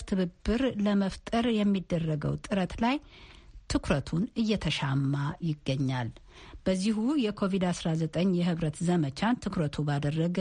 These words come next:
የጸጥታ ምክር ቤት ስብሰባ ላይ ንግግር ያሰሙት የድርጅቱ ዋና ጸሐፊ አንቶኒዮ ጉቴሬሽ ባደረጉት ንግግር ዓለም አቀፉ ወረርሽኝ በዚህ ጂኦፖለቲካዊ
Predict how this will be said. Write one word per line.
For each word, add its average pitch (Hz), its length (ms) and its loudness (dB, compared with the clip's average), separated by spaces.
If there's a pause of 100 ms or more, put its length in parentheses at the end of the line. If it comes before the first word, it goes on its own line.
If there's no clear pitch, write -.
(100)
የጸጥታ 170 520 -4 (120)
ምክር 156 320 -2
ቤት 135 240 -2
ስብሰባ 170 480 0
ላይ 220 200 2
ንግግር 170 460 -2
ያሰሙት 185 640 0
የድርጅቱ 180 640 0
ዋና 175 400 2
ጸሐፊ 190 380 0 (180)
አንቶኒዮ 165 640 0
ጉቴሬሽ 202 640 0
ባደረጉት 143 600 -2
ንግግር 226 440 0 (720)
ዓለም 214 280 4
አቀፉ 214 360 -2 (140)
ወረርሽኝ 220 640 2 (100)
በዚህ 202 480 0 (260)
ጂኦፖለቲካዊ 190 1120 0